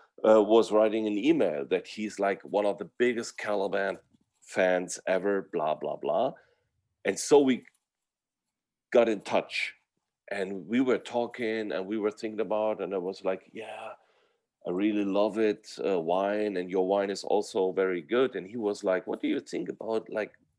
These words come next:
working together and create something for you guys?" And I was like, "Yes, that was, would be, like,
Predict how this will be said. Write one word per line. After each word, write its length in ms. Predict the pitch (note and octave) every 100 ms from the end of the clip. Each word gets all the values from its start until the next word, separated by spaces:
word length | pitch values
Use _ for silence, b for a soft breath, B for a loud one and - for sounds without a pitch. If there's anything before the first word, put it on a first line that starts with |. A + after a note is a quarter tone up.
| _ _ -
working 420 | E2+ A2+ - A#2
together 540 | - F2+ F#2 G#2+ A#2 G#2
and 240 | G2 F#2+
create 480 | - G#2+ F#2 G#2+ -
something 460 | - G2+ G#2 F#2 -
for 160 | D#2
you 200 | C#2+ C#2+
guys?" 500 | A1 A#1+ G1+ G1+ - _ _ _ _ _ _ _ _ _ _ _
And 80 | - - -
I 40 | -
was 160 | -
like, 200 | - - - -
"Yes, 500 | - - - - -
that 200 | - -
was, 220 | - E2 - - _ _
would 180 | F#2 -
be, 140 | E2 E2+
like, 280 | D#2+ D#2